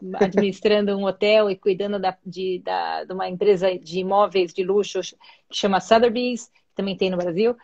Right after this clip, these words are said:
Ahn, depois abri minha primeira empresa em Miami e eventualmente voltei pro Brasil depois de vinte e quatro, vinte e cinco anos fora do Brasil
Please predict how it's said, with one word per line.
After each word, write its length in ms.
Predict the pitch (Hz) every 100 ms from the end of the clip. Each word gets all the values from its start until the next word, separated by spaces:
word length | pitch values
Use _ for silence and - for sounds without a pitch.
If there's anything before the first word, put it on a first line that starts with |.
| _ _ _ -
Ahn, 440 | 214 208 208 202
depois 300 | 196 208 233
abri 180 | 220 220
minha 140 | 226 208
primeira 260 | 214 220
empresa 320 | 214 208 196
em 20 | 202
Miami 440 | 190 226 302 320
e 120 | 208
eventualmente 760 | 226 320 339 320 247 226 247 233
voltei 320 | 233 226 220
pro 120 | 233
Brasil 380 | 208 196 175 220
depois 300 | 202 214 208
de 80 | 196
vinte 480 | 180 233 240 - 220
e 180 | 196 -
quatro, 480 | - 208 226 -
vinte 140 | 175 202
e 40 |
cinco 180 | 208 196
anos 160 | 202 196
fora 240 | - 202
do 80 | 190
Brasil 420 | 196 180 190 240